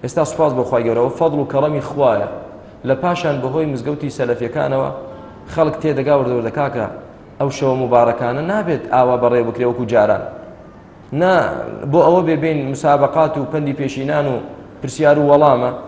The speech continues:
نە بۆ دانیشتنە، بۆ ئەوەیە کە ئینسان نوێژی تێدا بکا.» وردە وردە ئێستا مزگەوتەکانی تریش ئینشاءالله بەرەو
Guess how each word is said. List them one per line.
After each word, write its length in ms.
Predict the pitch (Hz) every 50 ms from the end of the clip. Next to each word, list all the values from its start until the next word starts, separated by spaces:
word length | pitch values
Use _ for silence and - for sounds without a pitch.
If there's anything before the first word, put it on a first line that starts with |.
| - - - - - - - - - - - 165
نە 80 | 190 190 170
بۆ 80 | 180 170 160 139
دانیشتنە، 500 | 156 147 147 143 139 135 - 156 135 110 110 123
بۆ 60 | 147 -
ئەوەیە 220 | 123 135 160 160 -
کە 60 | - 127
ئینسان 240 | 117 117 - 151 139 120
نوێژی 300 | 127 160 180 175 143 127 -
تێدا 220 | 135 113 110 101 85
بکا.» 220 | - - - - - - - - - - - - - - -
وردە 200 | 143 165 170 202 202
وردە 160 | 190 170 170
ئێستا 160 | 165 - 170 156 151
مزگەوتەکانی 480 | 139 135 147 139 143 131 156 151 151 139
تریش 160 | 139 139 135
ئینشاءالله 440 | 135 120 - - 143 131 131 139 135 131
بەرەو 200 | 131 139 147